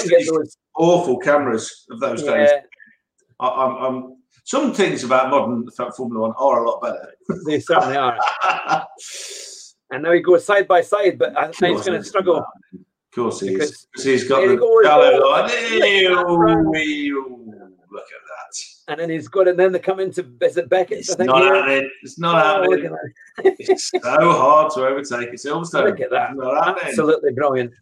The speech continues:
Speaker 1: It's quite a thing.
Speaker 2: Look at all that weird stuff, the green stuff. You don't see that anymore, do you?
Speaker 1: Yeah,
Speaker 2: Apart
Speaker 1: the
Speaker 2: from
Speaker 1: grass.
Speaker 2: Germany. You see it in Germany when it's raining, but you don't see it anywhere else. It's all tarmac.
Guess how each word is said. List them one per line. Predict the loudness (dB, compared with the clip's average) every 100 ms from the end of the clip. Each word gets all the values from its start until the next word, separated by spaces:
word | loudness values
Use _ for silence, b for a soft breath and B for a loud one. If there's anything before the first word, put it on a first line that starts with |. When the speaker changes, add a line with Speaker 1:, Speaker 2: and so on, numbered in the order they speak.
| _ B B B B B B _ _ _ _ -20 -20 _ _ -16 -16 _ _ _ _ _ _ -8
Speaker 1:
It's | -8 -8 -10
quite | -2 0 0
a | -2
thing. | -2 -4
Speaker 2:
Look | -4
at | 0
all | 4
that | 2 2
weird | 0 0 -2
stuff, | -2 -2 -2 -6
the | -10
green | 0 2 4 0
stuff. | -4 -10 -14 -14 -20
You | -20 -10
don't | -10 -6
see | -6
that | -4 -6
anymore, | -8 -8 -6
do | -6
you? | -8 -10 -12 _ -20 -16 -8
Speaker 1:
Yeah, | -2
Speaker 2:
Apart | 0 2
Speaker 1:
the | 0
Speaker 2:
from | 0 2
Speaker 1:
grass. | 2 0
Speaker 2:
Germany. | -2 -4 -6 -8
You | -8
see | -4 -4
it |
in | -4
Germany | -4 -2 -2 -4 -6
when | -8
it's | -8
raining, | -8 -8 -8 -14 -18 _ -8
but | -4
you |
don't | -2 -2
see | -2 0
it | 0
anywhere | 0 0 -2
else. | -4 -8 -10
It's | -10
all | -8
tarmac. | 0 2 2 0